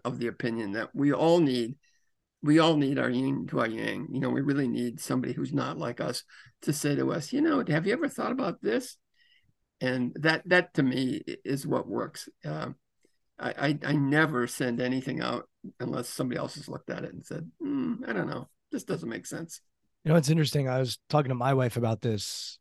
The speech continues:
Speaker 2: yesterday, and we were talking about a friend of ours who's dating,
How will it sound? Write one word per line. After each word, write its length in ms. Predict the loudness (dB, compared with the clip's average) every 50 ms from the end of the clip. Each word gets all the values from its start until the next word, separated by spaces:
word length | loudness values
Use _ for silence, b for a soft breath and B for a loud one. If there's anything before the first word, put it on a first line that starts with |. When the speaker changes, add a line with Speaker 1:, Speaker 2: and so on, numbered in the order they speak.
| _ _ -10
Speaker 2:
yesterday, 960 | -8 -4 0 2 4 4 4 2 0 -2 -2 -2 -4 -6 -6 -8 -10 -12 -10 -6
and 240 | -2 -2 0 2
we 60 | 2 2
were 80 | 2
talking 180 | 4 4 4 4
about 120 | 4 2
a 20 | 2
friend 180 | 2 0 2
of 80 | 2 4
ours 300 | 4 4 4 2 2 0
who's 140 | 0 -2 -2
dating, 600 | -2 0 0 0 0 0 0 0 -2 -2 -4